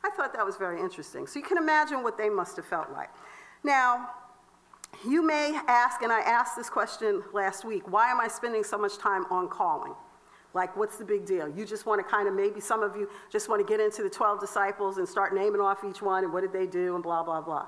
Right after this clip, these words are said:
The reason why I'm doing that is because everything that is written in Scripture, it is really a love letter to us as believers.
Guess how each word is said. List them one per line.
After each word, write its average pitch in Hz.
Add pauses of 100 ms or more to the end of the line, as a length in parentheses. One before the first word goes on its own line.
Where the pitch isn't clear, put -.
(600)
The 196
reason 349
why 269
I'm 240
doing 240
that 190
is 180
because 202 (480)
everything 294 (480)
that 202
is 190
written 247
in 220
Scripture, - (680)
it 240 (100)
is 277 (120)
really 277
a 202
love 208
letter 214
to 208
us 196
as 180
believers. 170